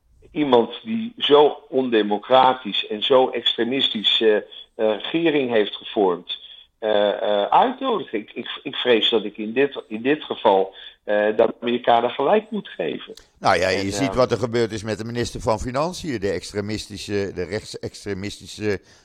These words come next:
Speaker 2: Smotrich.
Speaker 1: Smotrich. Ja,
Speaker 2: Eh,
Speaker 1: Smotrich, ja.
Speaker 2: geen
Speaker 1: Ja.
Speaker 2: enkele
Speaker 1: Ja.
Speaker 2: overheidsfunctionaris heeft hem, eh, ontmoet in Amerika. De meeste Joodse organisaties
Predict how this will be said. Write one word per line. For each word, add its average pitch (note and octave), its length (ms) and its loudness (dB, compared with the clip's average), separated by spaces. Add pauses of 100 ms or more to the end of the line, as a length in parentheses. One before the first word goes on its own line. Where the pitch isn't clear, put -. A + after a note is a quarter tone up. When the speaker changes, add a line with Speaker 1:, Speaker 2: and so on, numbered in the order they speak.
Speaker 2:
Smotrich. D#3 720 2 (200)
Speaker 1:
Smotrich. - 680 -4 (300)
Ja, C3 140 2
Speaker 2:
Eh, - 320 0
Speaker 1:
Smotrich, - 400 0
ja. - 120 -4
Speaker 2:
geen D#3 200 6
Speaker 1:
Ja. A#2 100 4
Speaker 2:
enkele F#3 420 6
Speaker 1:
Ja. - 40 2
Speaker 2:
overheidsfunctionaris A#2 1400 4
heeft G#2 300 4
hem, F2 300 -2
eh, D#2+ 300 0 (100)
ontmoet F2 580 -10
in G#2+ 160 -8
Amerika. A2 640 -2 (680)
De A2 120 -2
meeste C#3+ 420 6
Joodse C3 380 4
organisaties G2 1160 -2